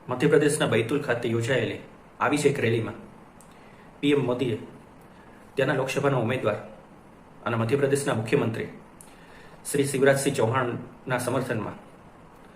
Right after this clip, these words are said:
લોકોને અપીલ કરી કે તેમને ભારે મતોથી વિજયી બનાવો, મારે તેમને દિલ્હી લઈ જવા છે. સામાન્ય રીતે આ પ્રકારની ચૂંટણીમાં, ચૂંટણી સભાઓમાં નેતા પોતાના ઉમેદવારનું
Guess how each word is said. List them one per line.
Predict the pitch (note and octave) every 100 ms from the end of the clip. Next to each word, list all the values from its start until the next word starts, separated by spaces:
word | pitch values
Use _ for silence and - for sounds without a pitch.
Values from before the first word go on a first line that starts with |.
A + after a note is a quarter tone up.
| -
લોકોને | A#2+ B2+ C#3
અપીલ | C3 D3 -
કરી | C#3+ C#3+
કે | C3+
તેમને | C3+ C3
ભારે | B2+ A2 B2+
મતોથી | A#2+ A#2 A#2 A2+
વિજયી | G#2 A2+
બનાવો, | A2+ A2+ A2+ A#2 - - - - - - - -
મારે | A#2 A#2+
તેમને | C3 A#2+ D3 D#3+ - - - B2+
દિલ્હી | C3+ C3+
લઈ | A2 G#2
જવા | F#2+ F#2+
છે. | - - - - - - - - - - - - - - - - - - - - - - - - -
સામાન્ય | C3+ E3 E3+
રીતે | D#3+ D#3+ E3+ - - - - - - - - - - -
આ | D#3+
પ્રકારની | D#3+ D#3 D3+ D#3
ચૂંટણીમાં, | C#3+ C3 D3+ A2 G#2+ - -
ચૂંટણી | C#3 D3+
સભાઓમાં | C#3 A#2+ C3+ A#2 G2 - - - - - - - - - - -
નેતા | B2+ B2+ D#3+
પોતાના | D3 D3 C#3
ઉમેદવારનું | B2 C3+ C3 A#2+